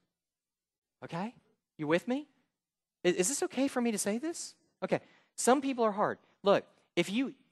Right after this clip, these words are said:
some of you that are complaining that nobody's approaching to you, it's hard to approach you. I'm just being honest with you, okay?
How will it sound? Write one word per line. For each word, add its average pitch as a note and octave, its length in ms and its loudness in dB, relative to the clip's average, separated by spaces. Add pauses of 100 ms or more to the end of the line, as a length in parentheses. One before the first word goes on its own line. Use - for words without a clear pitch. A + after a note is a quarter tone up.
(120)
some C4+ 260 2
of C#4+ 100 -4
you B3+ 140 -2
that F#3+ 140 2
are F#3 60 2
complaining G3+ 560 -2
that C#3 120 -4
nobody's F3+ 340 -2
approaching F#3+ 460 -2
to A3 100 -10
you, A3+ 300 -4 (500)
it's - 140 -4
hard D#4 240 -2
to E4+ 80 2
approach D#4 420 -4
you. - 80 -10
I'm D#3+ 80 2
just G#3+ 240 -8
being C4+ 160 4
honest D4+ 340 0
with C4 160 -6
you, F#3 160 0 (560)
okay? G#3+ 380 2